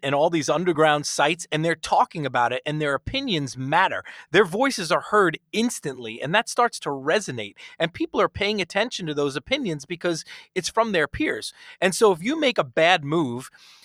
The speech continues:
i-, it's like stepping into a minefield. And for a brand, you know, um, i-, that, that's a very dangerous thing to do when, when you're, when you're launching something in an area with an audience you're not really familiar with. So based on our, you know, our company, on our, our founder's history,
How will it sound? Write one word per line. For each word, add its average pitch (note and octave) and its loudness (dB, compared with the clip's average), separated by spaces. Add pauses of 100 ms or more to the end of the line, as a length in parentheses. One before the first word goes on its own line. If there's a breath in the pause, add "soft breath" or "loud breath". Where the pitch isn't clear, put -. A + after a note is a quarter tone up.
(220 loud breath)
i-, - -14
it's - -4
like G#3 4
stepping G#3 2
into F#3 0
a D#3 4
minefield. D3 0
And D3 0
for E3+ 2
a D3 2
brand, F3+ 2 (380 loud breath)
you F#3+ -2
know, E3 2
um, D#3+ 0
i-, - -16
that, F3 -2
that's G#3 4
a A3 -6
very G3 2
dangerous E3+ -2
thing E3+ -4
to D#3+ -4
do F#3+ 0
when, C#3+ -2
when D3 -4
you're, C#3+ -2
when D3 -4
you're C#3 0
launching D#3 -2
something C#3+ -4
in C#3 -2
an C#3 -2
area D3 2
with C3+ -2
an C3+ -2
audience C#3 0
you're C3+ -4
not C3 0
really B2+ -4
familiar A#2+ -4
with. F#2+ -12 (260 loud breath)
So D#3+ 0
based G#3 -2
on F#3+ 4
our, E3+ 6
you F3 -6
know, D#3+ 2
our D3+ 4
company, D3+ -6
on C#3+ -2
our, C3+ -4
our C#3 -2
founder's D#3+ -2
history, C#3+ -6